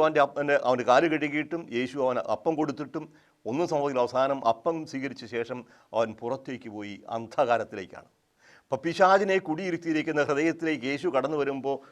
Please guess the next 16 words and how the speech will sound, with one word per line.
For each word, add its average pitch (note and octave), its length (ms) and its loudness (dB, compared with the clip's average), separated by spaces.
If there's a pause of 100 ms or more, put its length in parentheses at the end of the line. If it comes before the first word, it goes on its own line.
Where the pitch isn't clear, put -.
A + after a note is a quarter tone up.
(140)
പോകുന്ന A#2+ 400 -4
നാശത്തിലേക്കാണ്. A#2+ 680 -6
പിന്നീട് A2 200 -8
നമ്മളതിന് A2 300 -8
വിശദമായി A2 420 -4 (540)
പറയുന്നതായിരിക്കും. G#2 520 -2 (400)
ആകട്ടെ, A2+ 260 -6 (460)
സ്നേഹത്തിൻ്റെ C3+ 720 -2 (280)
വലിയ B2 400 -6
പ്രകടനമാണ്, G#2 540 -6 (180)
അനന്തമായ A#2+ 580 -4
സ്നേഹം. F2+ 340 -12 (260)
എന്താണ് D#3+ 360 6
അവൻ C3 200 6
ചെയ്യുക? A#2 260 2 (1400)
എല്ലാം B2 300 8